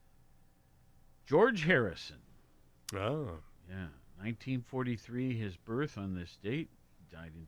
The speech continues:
Speaker 1: two thousand one, of course, of the Beatles.
Speaker 2: Yes, one of the Fab Four. And little trivia here, uh, George Harrison was the first Beatle to go solo to have the number one hit,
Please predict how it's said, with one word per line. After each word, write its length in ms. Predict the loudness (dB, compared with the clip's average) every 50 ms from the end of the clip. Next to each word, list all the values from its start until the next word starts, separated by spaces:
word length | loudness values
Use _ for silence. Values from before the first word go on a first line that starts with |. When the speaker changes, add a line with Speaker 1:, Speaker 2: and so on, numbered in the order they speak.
| -16 -18
Speaker 1:
two 120 | -18 -18
thousand 480 | -16 -16 -16 -16 -16 -18 -18 -14 -8 -4
one, 280 | -2 -2 -2 -2 -4 -10 -16 -20 -20 -20 -20 -20
of 60 | -20 -20 -20 -20
course, 300 | -18 -16 -16 -16 -14 -14
of 140 | -14 -10 -10
the 60 | -10 -10
Beatles. 560 | -8 -8 -8 -8 -8 -10 -12 -20 -20 -20 -6 -2
Speaker 2:
Yes, 340 | -2 -2 -2 -2 -6 -10 -8
one 220 | -4 -4 -4 -2 -4
of 100 | -4 -4
the 100 | -6 -6
Fab 460 | -4 -2 -2 0 0 0 -2 -4 -8
Four. 440 | -8 -4 -4 -2 -2 -2 -4 -6 -8
And 120 | -8 -6
little 300 | -6 -6 -6 -6 -8 -10 -8
trivia 460 | -2 0 0 0 2 0 -2 -2 0
here, 380 | 0 0 2 2 2 2 0 -2 -6 -12 -16 -16 -16 -16 -18 -20 -20 -20 -20 -20 -18 -12 -8
uh, 320 | -8 -6 -6 -6 -8 -10 -12 -14 -16 -12 -8
George 320 | -4 -2 -2 -2 -2 2
Harrison 500 | 4 4 6 6 4 2 2 0 0 0
was 300 | 2 2 2 2 0 -2
the 80 | -4 -6
first 600 | -6 -2 0 2 2 2 2 0 -4 -6 -10 -12 -14 -18 -20 -20 -20 -20 -20 -20 -20 -20 -20 -16 -10 -4
Beatle 500 | 0 2 4 4 6 4 4 4 2 -2 -6 -8 -14 -20 -20 -20 -20 -20 -20 -20 -20 -20 -20 -20 -20 -20 -20 -20 -20 -20 -20 -20 -14 -4
to 100 | -2 -2
go 200 | 0 0 0 0 0
solo 580 | 0 2 6 6 6 6 6 4 4 2 0 0
to 160 | 0 0 0
have 260 | 2 2 2 2 0 -2 -6 -12 -10 -6
the 200 | -4 -2 -2 -2
number 320 | 0 0 0 0 2 0
one 280 | 0 0 0 0 0 0
hit, 440 | 2 4 4 4 4 2 -4 -18